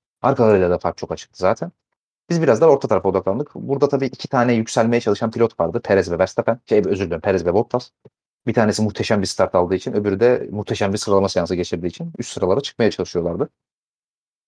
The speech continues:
Ee, ve tabii e, ben de dahil birçok kişi de aynı zamanda Alonso acaba salaktan salaktan bir podyum yapar mı diye de takip ediyorduk. Ama çok da ihtimal vermiyorduk açıkça söylemek gerekirse. Çünkü Perez'le Bottas'ın hani hızını, e, araçlarının daha doğrusu hızını ön plana kattığımız zaman,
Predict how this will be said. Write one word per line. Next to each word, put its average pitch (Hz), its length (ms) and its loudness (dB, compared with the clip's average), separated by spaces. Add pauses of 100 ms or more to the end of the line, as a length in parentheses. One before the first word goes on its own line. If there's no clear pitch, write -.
(340)
Ee, 107 320 8
ve 143 100 6
tabii 147 300 2 (760)
e, 101 320 2
ben 110 180 2
de 101 100 2
dahil 92 220 2
birçok 101 200 -4
kişi - 200 -10
de 139 160 4
aynı 101 220 0
zamanda 95 320 0
Alonso 104 340 0
acaba 101 280 0
salaktan 104 440 -4
salaktan 101 420 -2
bir 110 60 -2
podyum 110 300 0
yapar 98 260 0
mı 80 140 -6
diye 90 120 -2
de 156 60 2
takip 98 300 -2
ediyorduk. - 580 -8
Ama 113 160 0
çok - 200 -4
da 104 60 -2
ihtimal 143 280 0
vermiyorduk 90 400 0
açıkça - 260 -16
söylemek 82 320 -8
gerekirse. - 400 -10
Çünkü 95 440 -6
Perez'le 90 360 -2
Bottas'ın 87 480 -8
hani 85 240 -10
hızını, 85 380 -10 (220)
e, 82 380 -10
araçlarının 87 560 -6
daha 82 160 -8
doğrusu 82 260 -10
hızını 85 240 -4
ön 92 120 2
plana 85 240 -8
kattığımız 95 400 -4
zaman, 139 240 0